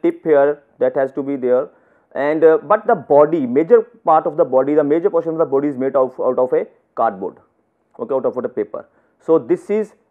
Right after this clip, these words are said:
this is compostable material, but the head and the tip, okay, the front and the back end is, is made of a plastic, okay, to provide this button mechanism. It is,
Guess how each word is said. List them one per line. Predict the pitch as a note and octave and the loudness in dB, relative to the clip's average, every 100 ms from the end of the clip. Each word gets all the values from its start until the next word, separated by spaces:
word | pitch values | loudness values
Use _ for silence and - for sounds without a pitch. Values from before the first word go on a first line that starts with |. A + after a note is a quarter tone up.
| _ _ _ | _ _ _
this | E3 - | -12 -4
is | G#3 G3 - - | -2 -2 -6 -6
compostable | D3 C#3+ D3+ - C3+ B2 | -6 -2 -2 0 -2 -2
material, | A2 G2 E2+ - _ _ | -6 -10 -14 -18 _ _
but | G#2+ E3 G3+ - _ _ | 0 0 0 -8 _ _
the | B2 D#3 | 2 2
head | C#3 B2 E3+ D#3+ - _ - | 2 2 2 0 -8 _ -6
and | D#3 D#3 | -2 0
the | D#3 - | 0 0
tip, | E3 - _ _ _ _ _ _ _ - | -2 -2 _ _ _ _ _ _ _ -10
okay, | C3 E3+ E3 | -8 -6 -2
the | D3+ | -4
front | - E3 G3 F#3+ | 0 0 0 -2
and | D#3+ D3+ | -4 2
the | D3+ D3+ D3+ D3 B2+ | 4 6 6 4 0
back | C3+ C#3 D3 | 0 0 0
end | C#3 C#3 _ _ _ _ - C#3 | -4 -6 _ _ _ _ -2 2
is, | C#3+ - | 2 0
is | D3 | -6
made | C3+ C#3+ | 0 0
of | |
a | D3 | 0
plastic, | C#3+ A2 - - - _ _ _ - | -2 -6 -8 -20 -20 _ _ _ -12
okay, | B2+ C#3+ | -4 -4
to | C3 | -2
provide | C3 B2+ B2+ | 0 0 0
this | A2 | -6
button | A2+ B2 | -8 -6
mechanism. | A#2+ A2+ G#2+ A2 | -6 -6 -6 -8
It | A#2 | -6
is, | B2+ | -8